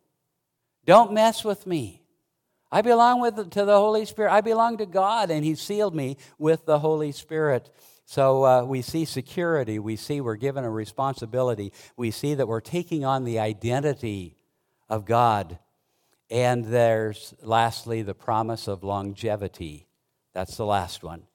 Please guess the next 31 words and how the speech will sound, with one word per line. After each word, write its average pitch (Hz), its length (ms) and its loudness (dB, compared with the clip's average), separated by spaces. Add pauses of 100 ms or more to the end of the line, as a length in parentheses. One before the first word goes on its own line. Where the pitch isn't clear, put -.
(400)
We 110 120 -6
can 113 180 -6
lean 147 220 -2
on 131 180 2
him 123 220 -4
because 104 300 -6
he 104 100 -8
promises 135 680 -4
longevity. 107 720 -4 (260)
Listen 117 300 -4
to 104 80 -4
what 107 160 -2
he 104 80 -6
says, 104 340 -2
the 98 80 -10
last 107 320 -2
part. 90 260 -6 (400)
Uh, 107 140 -4
"And 110 300 -4
given 139 320 2
us 135 240 -2
the 120 260 -4
earnest 139 760 0
of 117 180 -2
the 120 80 -2
Spirit 104 640 -6 (160)
in 110 160 -4
our 107 100 -2
hearts." 98 480 -4 (220)
An 110 180 -8
earnest. 123 640 -4